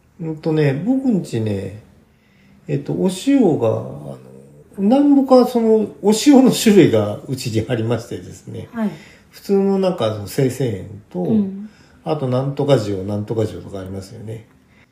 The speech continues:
Speaker 1: まあ、博多の塩じゃないんだけどさ、
Speaker 2: はい。
Speaker 1: あの、なんていうの？岩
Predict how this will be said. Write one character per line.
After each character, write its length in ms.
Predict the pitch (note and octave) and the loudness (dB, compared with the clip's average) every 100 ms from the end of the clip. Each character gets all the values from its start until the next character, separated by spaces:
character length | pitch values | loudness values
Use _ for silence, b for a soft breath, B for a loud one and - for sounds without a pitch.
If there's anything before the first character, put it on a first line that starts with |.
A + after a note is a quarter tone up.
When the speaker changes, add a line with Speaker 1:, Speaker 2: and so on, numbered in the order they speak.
| _ _ | _ _
Speaker 1:
ま 120 | - B2 | 0 2
あ、 20 | |
博 320 | D3+ D3 C#3+ | 2 4 4
多 80 | D3+ | 6
の 40 | |
塩 240 | C#3+ E3 C3+ | 6 6 4
じ 80 | G2 | 4
ゃ 40 | |
な 60 | G2 | -2
い 60 | |
ん 80 | F2+ | -6
だ 80 | G#2 | -10
け 80 | A2 | -10
ど 100 | G#2+ | -8
さ、 160 | - | -4
Speaker 2:
は 140 | A#3+ G#3 | 0 0
い。 60 | F#3+ B B - | -2 B B -8
Speaker 1:
あ 120 | A2 | -6
の、 120 | G#2 | -4
な 120 | A2 | -4
ん 40 | G2 | -4
て 80 | A2+ | -6
い 40 | |
う 20 | |
の？ 120 | C3 D3+ | -6 0
岩 220 | B2 A2+ | 4 4